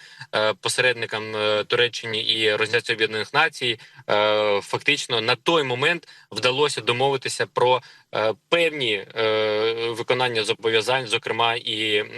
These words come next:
з боку Росії. Це один з варіантів, мені здається, знову ж таки, цілком реалістичний в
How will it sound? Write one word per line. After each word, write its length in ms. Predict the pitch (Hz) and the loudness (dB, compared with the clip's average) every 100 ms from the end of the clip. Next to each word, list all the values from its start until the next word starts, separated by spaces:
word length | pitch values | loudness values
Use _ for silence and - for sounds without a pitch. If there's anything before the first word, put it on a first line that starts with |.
| 107 | -6
з 100 | 98 | 0
боку 240 | 113 - | 0 2
Росії. 420 | 117 - 104 92 - - | 0 0 -2 -2 -4 -16
Це 200 | - 165 | 2 4
один 280 | 202 175 196 | 4 4 2
з 40 | |
варіантів, 460 | 160 147 160 185 170 147 | 2 2 2 0 -4 -2
мені 200 | 139 139 | 0 0
здається, 480 | 135 143 139 139 | 2 2 0 -4
знову 260 | 120 135 147 | -4 0 0
ж 80 | - | -2
таки, 200 | - 110 | -6 -6
цілком 380 | - 117 139 127 | -4 0 2 2
реалістичний 760 | 123 113 139 143 - 131 117 - - - | 0 0 -2 -2 0 -2 -2 -8 -14 -10
в 580 | 104 110 139 151 147 | -4 4 4 6 2